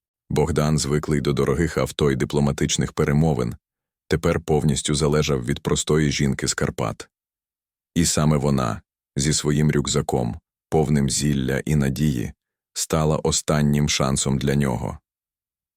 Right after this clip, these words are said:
Але ця історія лише починалась. У своїй кар'єрі Богдан Мельник звик, що все можна вирішити,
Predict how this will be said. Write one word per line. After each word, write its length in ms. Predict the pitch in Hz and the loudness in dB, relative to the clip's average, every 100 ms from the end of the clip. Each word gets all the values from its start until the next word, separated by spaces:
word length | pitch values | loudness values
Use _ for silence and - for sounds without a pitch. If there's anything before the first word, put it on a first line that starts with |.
| _ | _
Але 220 | 76 76 | -2 0
ця 180 | 73 - | 0 0
історія 540 | 69 69 - 80 73 65 | 0 0 0 0 2 0
лише 280 | 67 - | -2 -2
починалась. 880 | 73 82 - 78 69 62 57 - - _ _ _ _ _ _ _ _ _ - | -2 -2 0 0 0 -2 -4 -8 -12 _ _ _ _ _ _ _ _ _ -4
У 100 | 78 | -2
своїй 340 | 76 76 73 | 0 2 2
кар'єрі 440 | 73 82 73 80 76 | 2 0 0 0 0
Богдан 400 | 65 69 80 71 | -2 -2 0 0
Мельник 380 | 69 73 71 69 | 0 0 -2 -2
звик, 260 | 71 76 | -2 -2
що 160 | - 69 | -2 -2
все 240 | - - | 0 2
можна 300 | 73 65 67 | 2 0 -2
вирішити, 600 | 64 69 71 - - 55 | -2 -2 -2 -4 -4 -8